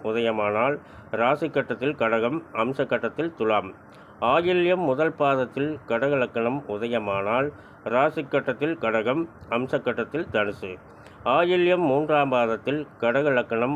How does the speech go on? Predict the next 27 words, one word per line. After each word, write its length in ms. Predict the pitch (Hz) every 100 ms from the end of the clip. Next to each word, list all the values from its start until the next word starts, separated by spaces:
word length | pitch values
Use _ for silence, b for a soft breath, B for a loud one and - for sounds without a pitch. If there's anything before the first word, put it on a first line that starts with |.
| 139
உதயமானால் 760 | 110 120 117 104 98 101 131 143 - B B B
ராசி 360 | 120 135 147 156
கட்டத்தில் 480 | 139 120 120 151 -
கடகம், 460 | 110 110 110 165 185 - B B
அம்ச 320 | 113 135 143 131
கட்டத்தில் 440 | 123 113 113 147
கும்பம். 420 | 120 110 101 92 - -
இந்த 180 | 131 143
மாதிரி 260 | 147 165 147
அமைஞ்சுன்னா 480 | 123 120 120 113 160 - B B B
இந்த 220 | 156 143 127
ஆண் 260 | 117 151 147
ஜாதகம் 400 | 139 120 127 185 202 B B
சரியாக 600 | - 151 160 160 139 170 214 -
கணிக்கப்பட்டுள்ளது. 840 | 139 139 143 123 120 113 107 98 98 87 - - B B B B
அடுத்தது 400 | 147 165 175 160
பெண் 240 | 135 147 156
ஜாதகத்தை 420 | 147 131 117 156
பார்த்துடலாங்க. 520 | 135 113 107 107 113 160 - -
கடக 240 | 120 120 107
லக்கணம். 380 | 101 104 101 - - - B B -
புனர்பூசம் 680 | 170 202 196 190 196 196 170
நான்காம் 500 | 135 151 165 156 147
பாதத்தில் 460 | 139 131 127 139 135
கடக 240 | 120 139 139
லக்கணம் 400 | 127 123 117 113
உதயமானால் 720 | 104 123 120 110 107 113 117